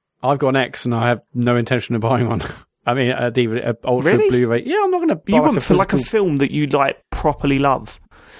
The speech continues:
Speaker 2: Like Dunkirk, I would definitely go on that.
Speaker 1: I get, I mean, I guess, but I'm happy to, like, streaming that in four K, then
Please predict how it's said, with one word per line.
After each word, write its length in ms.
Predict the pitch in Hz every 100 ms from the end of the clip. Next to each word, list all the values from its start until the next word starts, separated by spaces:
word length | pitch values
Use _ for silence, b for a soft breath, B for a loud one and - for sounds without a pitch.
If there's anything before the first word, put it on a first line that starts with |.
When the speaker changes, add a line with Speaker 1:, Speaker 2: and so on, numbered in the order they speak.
| B
Speaker 2:
Like 220 | - 165 -
Dunkirk, 540 | 233 208 - 120 -
I 40 |
would 220 | 143 143 -
definitely 400 | 165 - 117 113
go 160 | 120
on 140 | 110 -
that. 180 | 120 _ _ _ _ - _ _ _ _ _ _ _
Speaker 1:
I 80 | 190
get, 300 | 185 185 -
I 60 | 131
mean, 180 | 156 160
I 80 |
guess, 220 | 160 175 -
but 100 | 143
I'm 340 | 143 135 113 _ _ _ _
happy 340 | - 127 120 120
to, 120 | 110
like, 120 | 113
streaming 340 | 117 - 131 117
that 100 | 104
in 80 | 107
four 200 | 107 101
K, 320 | 113 104 107 -
then 400 | 120 107 104